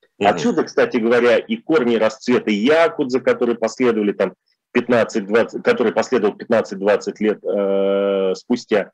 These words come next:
Speaker 2: и многие другие проявления, э, роста вот этого японского консерватизма, реакционизма, там как угодно можно это называть. Э, и это значит,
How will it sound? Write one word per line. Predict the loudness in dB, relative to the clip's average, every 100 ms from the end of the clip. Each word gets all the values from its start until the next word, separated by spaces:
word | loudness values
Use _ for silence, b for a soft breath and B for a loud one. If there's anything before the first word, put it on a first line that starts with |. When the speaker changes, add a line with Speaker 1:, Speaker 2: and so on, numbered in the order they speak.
| B B B B _
Speaker 2:
и | 0
многие | 2 2 0
другие | 0 -2 0 0
проявления, | 0 0 2 2 2 4 4 4 2
э, | 2 2 4 4
роста | 2 2 0
вот | 2
этого | 0 2
японского | 0 2 0 0 -2
консерватизма, | 0 -2 0 0 0 -2 -2 2 2
реакционизма, | 2 0 0 0 0 0 0
там | -2 -2
как | -2 -2
угодно | 0 0 -2
можно | -4 -4 -4
это | -4
называть. | -2 0 0 0 -4 B B B B B _ _
Э, | 0 2 4 4 2 -2 -8 _ _ _ _ 0
и | 2
это | 4 0
значит, | 2 2 2 0 -14